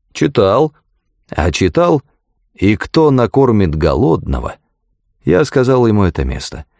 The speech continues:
Он знал его и выслушал. И я видел, что он смущён. Два прохожие остановились, слушая.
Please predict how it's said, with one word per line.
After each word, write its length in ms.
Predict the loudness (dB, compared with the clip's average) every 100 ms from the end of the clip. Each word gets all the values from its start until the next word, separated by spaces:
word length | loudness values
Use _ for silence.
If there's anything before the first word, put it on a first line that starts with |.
| -2
Он 220 | 0 0
знал 320 | 0 0 0
его 180 | 0 2
и 60 | 2
выслушал. 600 | 0 -2 -6 -12 -14 -16 _ _ _ -14
И 160 | -2
я 240 | 0 2 2
видел, 340 | 0 0 0
что 160 | 0 -2
он 80 | -2
смущён. 580 | -4 -6 -4 -6 -6 -14 _ _ _ _ -6
Два 240 | -2 0
прохожие 520 | 0 -2 0 0 0
остановились, 520 | 0 -2 0 0 -2
слушая. 520 | -6 -6 -8 -8 -16